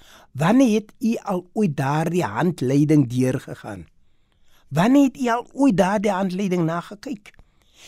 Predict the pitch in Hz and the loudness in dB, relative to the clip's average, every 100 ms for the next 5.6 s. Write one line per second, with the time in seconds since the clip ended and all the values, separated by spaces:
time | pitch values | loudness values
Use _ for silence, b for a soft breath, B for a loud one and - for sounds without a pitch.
0 | b b 220 - - 277 285 240 240 - | b b 4 4 4 4 6 2 0 -4
1 | 269 285 - 311 160 185 - - 247 - | 4 4 4 -2 0 0 0 0 0 -2
2 | - - - _ - - _ _ _ _ | -14 -12 -12 _ -20 -20 _ _ _ _
3 | _ _ _ _ _ _ - 185 180 180 | _ _ _ _ _ _ -8 -8 -8 -12
4 | 151 139 190 202 185 170 165 - 190 214 | -8 -6 -6 -6 -8 -10 -12 -6 -4 -4
5 | 165 202 - 160 135 | -6 -10 -16 -16 -16